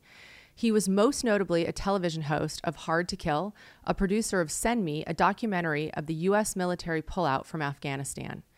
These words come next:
Tim has also authored the book Scars and Stripes, an unapologetically American story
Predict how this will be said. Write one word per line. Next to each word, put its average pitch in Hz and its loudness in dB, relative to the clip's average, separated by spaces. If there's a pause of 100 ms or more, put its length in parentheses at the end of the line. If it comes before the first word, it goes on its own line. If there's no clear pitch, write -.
(360)
Tim 302 4
has 330 0
also 226 4
authored 170 4
the 160 -6
book 151 0
Scars 185 2
and 214 -4
Stripes, - -2
an 175 -4
unapologetically 190 2
American 156 -2
story 143 -2